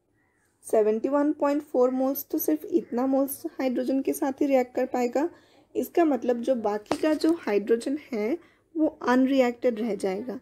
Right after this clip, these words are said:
तो इसीलिए हमारे यहाँ पे जो लिमिटिंग रिएजेंट है, जो पूरा रिएक्ट कर पा रहा है,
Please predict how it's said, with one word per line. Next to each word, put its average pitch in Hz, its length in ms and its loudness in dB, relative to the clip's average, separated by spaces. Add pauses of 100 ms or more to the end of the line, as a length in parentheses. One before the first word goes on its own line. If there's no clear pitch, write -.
(460)
तो 269 60 -2
इसीलिए 277 640 2 (400)
हमारे 262 300 0
यहाँ 311 220 4
पे 302 80 2
जो 294 140 0
लिमिटिंग 269 560 2
रिएजेंट 208 520 2
है, 269 180 -4 (140)
जो 269 200 0
पूरा 330 420 4
रिएक्ट 233 360 4
कर 202 260 -2
पा 190 140 -6
रहा 190 320 -6
है, 240 220 -4